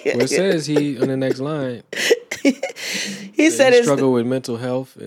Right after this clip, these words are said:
Speaker 1: especially depression.
Speaker 2: Right. Instead of exploring his issues with compassion as a way to better understand the man, they turned him into a Wile E,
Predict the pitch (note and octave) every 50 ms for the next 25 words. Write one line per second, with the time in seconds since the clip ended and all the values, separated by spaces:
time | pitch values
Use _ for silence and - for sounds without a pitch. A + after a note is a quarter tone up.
0 | - _ - - - A2+ A2+ - - A2 G2 - - - A#2+ A#2+ A#2+ - G2 F#2
1 | G2 G#3 G#3 F#3 F3 D#3 - - E3+ G3 F#3+ - - - A#3+ C4 C#4 C#4+ C4 C4
2 | A#3+ A#3 - - - A3+ A#3 A#3 A3+ A3 G#3 G3+ G3 - - G#3 G3+ - A#3+ G#3+
3 | G#3 F#3 F#3 F3 F3 F3+ E3+ - G3 F3+ F3 F3 F#3+ - G3 F3+ E3 D#3+ E3+ E3+
4 | D#3+ F3 E3+ F3 E3+ - E3 E3 E3+ E3+ E3 D#3+ D#3 D#3+ E3 D#3+ - - F3+ F3
5 | E3+ E3 D#3+ D#3 D3+ D3+ D#3 D#3 F3 - G3+ G3 F#3 F3+ E3+ E3+ D#3+ E3 - -
6 | F3 D3+ D3 D3 C#3 D3 D#3+ E3 F3 F3 F3+ F3